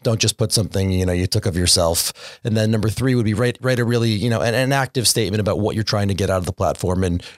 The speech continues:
other people you'd like to try to find on the platform. You know, if you do those three things well, you are, are, are better positioned than most people, and you ought to see more opportunities flow your way.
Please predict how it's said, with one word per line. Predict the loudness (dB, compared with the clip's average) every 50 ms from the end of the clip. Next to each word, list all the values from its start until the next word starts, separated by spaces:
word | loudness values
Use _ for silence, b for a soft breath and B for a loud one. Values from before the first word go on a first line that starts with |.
| B B
other | -2 0 0
people | 0 0 0
you'd | 0 0 0
like | 0 -2
to | -2 -4
try | -2 -2 0
to | 0
find | 0 0 0 0 0
on | -2
the | -2
platform. | -2 -2 -2 -2 -2 -2 -2 -2 -2 -4 B B B B B B B
You | B -2
know, | -2
if | 0 0
you | 0 0
do | 0 0 2
those | 2 2 2 0 0
three | 0 0 0 0
things | 0 0 0 0 0 2 2 2 2 0 0 -2 -4 -4
well, | -2 0 2 2 2 2 2 0 0 -4 _ _ _ _ _ _ _ _ _ _ -2
you | 0 2 2 4 4 4 2
are, | 2 2 2 2
are, | 0 0 0 0 0
are | -2
better | -2 0 0 0 0 0
positioned | 0 0 0 2 2 2 2 2
than | 2 2
most | 2 2 0 0 0
people, | -2 -2 -4 -2 0 0 0
and | 0 0 0 0 0
you | 0 0 0 0
ought | 0 0 0
to | 0
see | 0 0 2
more | 2 2 2 2
opportunities | 0 0 -2 -6 -6 -4 -2 0 0 2 2 0 0
flow | 0 0 0
your | 0 0 0 -2
way. | -2 -4